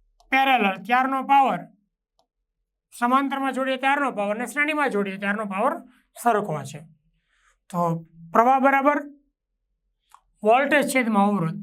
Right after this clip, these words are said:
બે ઓહમના અવરોધને આપણે ત્યાં સમાંતરમાં જોડીએ, સમાંતરમાં જોડીએ તો વોલ્ટેજ એપ્સિલોન જ થાય. આર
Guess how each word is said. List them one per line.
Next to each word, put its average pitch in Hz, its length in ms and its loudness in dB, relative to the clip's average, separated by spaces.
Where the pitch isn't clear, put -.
બે 226 180 4
ઓહમના 262 480 2
અવરોધને 233 500 2
આપણે 226 220 2
ત્યાં 262 260 0
સમાંતરમાં 269 640 2
જોડીએ, 180 240 -6
સમાંતરમાં 262 640 -2
જોડીએ 254 200 0
તો 214 100 -4
વોલ્ટેજ 240 440 0
એપ્સિલોન 220 440 -4
જ - 140 -10
થાય. 160 180 -10
આર 214 240 2